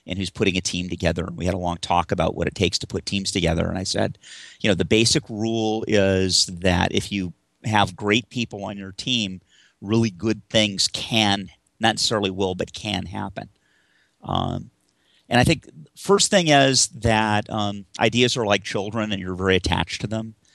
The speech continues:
And one of the hard things about building anything successful is that you intermittently have to kill, you know, a, a large number of ideas. And, uh, we, we collaboratively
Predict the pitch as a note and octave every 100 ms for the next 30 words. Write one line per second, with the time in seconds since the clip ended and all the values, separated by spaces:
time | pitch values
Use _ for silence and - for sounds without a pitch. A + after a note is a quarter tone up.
0 | _ _ - G2+ G2 G2+ G2 - A#2 A#2
1 | - A#2 G#2+ G2+ G2+ F#2+ F#2 G#2 F#2+ G2+
2 | A2 G#2 G2+ G2 G#2 F#2 A#2+ - G2 F#2
3 | - G#2 G2 G2 G2+ G2 F#2 G#2 F#2+ G2
4 | G2+ F#2+ - - - G2+ F#2+ G2 _ _
5 | _ _ _ G#2+ F2+ F#2+ - G2+ G2 G2
6 | F2+ G2+ F#2+ F#2 F2 F2 E2+ E2 G2 -
7 | - _ _ _ _ _ _ _ F2+ F#2
8 | F#2+ F#2+ F#2+ F#2 F#2 - G2+ G#2+ G#2 -
9 | G2+ A2 - A#2+ G#2+ A#2 B2 A#2 A2 G#2+
10 | G#2